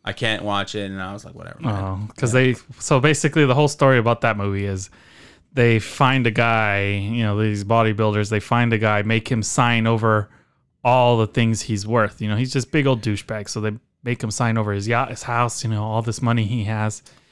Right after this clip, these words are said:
Speaker 1: Why is he
Speaker 2: And
Speaker 1: douchebag?
Speaker 2: he's just a douchebag when he comes into the gym, you know,
Speaker 1: Oh, okay.
Speaker 2: just because he has money, he, you know, whatever.
Speaker 1: Okay.
Speaker 2: But so they end up killing the guy.
Speaker 1: Uh-huh.
Speaker 2: I don't remember if it was by accident or what.
Speaker 1: R I P.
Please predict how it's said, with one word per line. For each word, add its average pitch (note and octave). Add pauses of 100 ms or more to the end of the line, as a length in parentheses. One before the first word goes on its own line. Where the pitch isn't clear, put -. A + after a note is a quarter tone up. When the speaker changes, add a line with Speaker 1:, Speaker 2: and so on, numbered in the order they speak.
(140)
Speaker 1:
Why C#3
is D3
he C#3
Speaker 2:
And A2+
Speaker 1:
douchebag? F#2+ (840)
Speaker 2:
he's C#3
just D3
a C3
douchebag A#2+
when A#2+
he A2
comes A#2+
into A2+
the G#2+
gym, G2
you G2
know, G2
Speaker 1:
Oh, D3
okay. A2
Speaker 2:
just C3
because C3
he B2
has A2+
money, A2
he, G#2 (240)
you A#2
know, F#2+
whatever. A2 (160)
Speaker 1:
Okay. B2+ (140)
Speaker 2:
But A2+
so A2+
they A#2
end A#2+
up G#2
killing D3+
the A#2+
guy. G#2 (220)
Speaker 1:
Uh-huh. G2
Speaker 2:
I B2+
don't C3+
remember A#2
if G2+
it A2+
was F#2+
by G#2+
accident A2
or G2+
what. A2
Speaker 1:
R G2
I G2
P. F#2